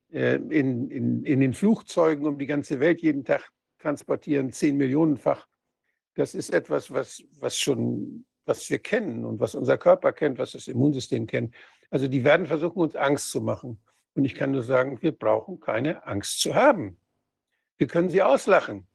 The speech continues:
Das ist lächerlich, was sie versuchen. Die, die krampfen sich da richtig i-, in diese Sache rein. Da werden so, werden so wahnsinnige Ideen entwickelt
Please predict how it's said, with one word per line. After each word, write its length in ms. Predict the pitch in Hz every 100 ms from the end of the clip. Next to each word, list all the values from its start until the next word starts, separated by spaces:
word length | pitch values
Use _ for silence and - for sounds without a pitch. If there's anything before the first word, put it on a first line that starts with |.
| _ _ _ _ _ -
Das 160 | 147
ist 160 | 185 -
lächerlich, 520 | 202 202 180 147 -
was 160 | 135 -
sie 100 | -
versuchen. 600 | 131 110 104 - 117 - _ _
Die, 120 | - 117 - - 139 156 - -
die 160 | 135
krampfen 460 | - 147 220 - 170
sich 160 | 170
da 100 | -
richtig 420 | 165 170 - 151 -
i-, 160 | 156
in 200 | 170 151
diese 260 | 147 143 127
Sache 300 | 165 151 127
rein. 360 | 156 131 165 - _ _ _ _
Da 140 | - 123
werden 400 | 139 135 139 127
so, 220 | 143 120
werden 220 | 147 147
so 280 | 127 151 123
wahnsinnige 680 | 113 147 190 156 165 147 151
Ideen 440 | 143 113 139 175
entwickelt 560 | 165 131 143 151 143